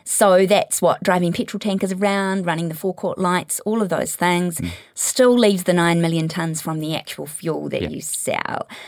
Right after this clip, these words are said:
Speaker 1: Isn't that a bit like Fonterra saying, "Oh yeah, look, we're carbon neutral, except for the milk"? <laughs>
Speaker 2: Well, that, that's why we don't go talking about it, right? So we, we don't go out and badge ourselves. We have not been certified, and we continually point people to the paradox of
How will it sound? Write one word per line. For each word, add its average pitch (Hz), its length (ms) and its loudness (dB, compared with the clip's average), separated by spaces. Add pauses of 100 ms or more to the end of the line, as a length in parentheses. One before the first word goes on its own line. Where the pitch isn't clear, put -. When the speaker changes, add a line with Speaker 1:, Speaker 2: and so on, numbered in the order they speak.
(200)
Speaker 1:
Isn't 262 180 2
that 294 160 6
a 247 40 4
bit 214 180 2
like 190 200 2
Fonterra 170 560 0
saying, 143 300 -4
"Oh 185 120 2
yeah, 175 200 2
look, 160 160 0
we're 170 120 -6
carbon 208 360 0
neutral, 175 720 -2 (160)
except - 280 -2
for 240 60 0
the 185 80 2
milk"? - 460 -6
<laughs> - 100 -6 (840)
Speaker 2:
Well, 175 160 6
that, 170 280 0 (220)
that's 165 180 2
why 160 100 6
we 151 120 4
don't 147 140 4
go 143 160 4
talking 160 340 2
about 113 220 0
it, - 100 -10 (220)
right? 120 160 -2 (180)
So 113 140 4
we, 110 280 2 (280)
we 123 100 2
don't 120 260 0
go 113 180 2
out 117 120 2
and 98 180 -2
badge 113 300 2
ourselves. 117 460 2
We 98 80 2
have 104 120 2
not 107 200 2
been 98 160 0
certified, 110 920 0
and 104 180 0
we 104 120 0
continually 107 540 0
point 123 340 0
people 101 260 -2
to 98 140 -4
the - 80 0
paradox 127 600 0
of 87 300 2